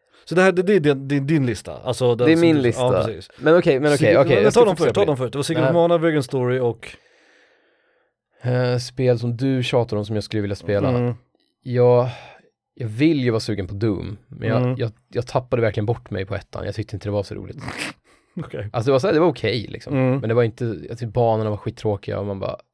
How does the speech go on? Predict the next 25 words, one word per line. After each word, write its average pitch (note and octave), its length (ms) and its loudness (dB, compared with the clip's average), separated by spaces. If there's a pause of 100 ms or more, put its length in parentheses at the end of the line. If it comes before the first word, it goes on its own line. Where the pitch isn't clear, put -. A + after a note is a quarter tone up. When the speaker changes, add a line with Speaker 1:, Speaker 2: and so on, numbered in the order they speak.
Speaker 2:
kan A#2+ 140 -8
jag G#2 60 -8
få... A2 140 -12 (800)
Jag B2+ 100 -2
gillar D3 100 4
inte D3+ 120 0
level C3+ 360 0
designen, F#2 600 -8
typ. - 200 -14 (220)
Speaker 1:
Nej, F3 320 0
okej. G2+ 320 -8
Speaker 2:
Det A#2+ 80 -4
blir, B2+ 200 -2
det, C3+ 140 -2
det C3+ 100 -2
är C#3 40 0
någon C#3 120 0
sån C3+ 80 -4
här, B2 300 0 (140)
antingen D3 360 -2
vill C#3+ 100 2
jag B2+ 120 4
gå A2+ 240 4
rakt A2+ 400 2
fram, G#2 420 -4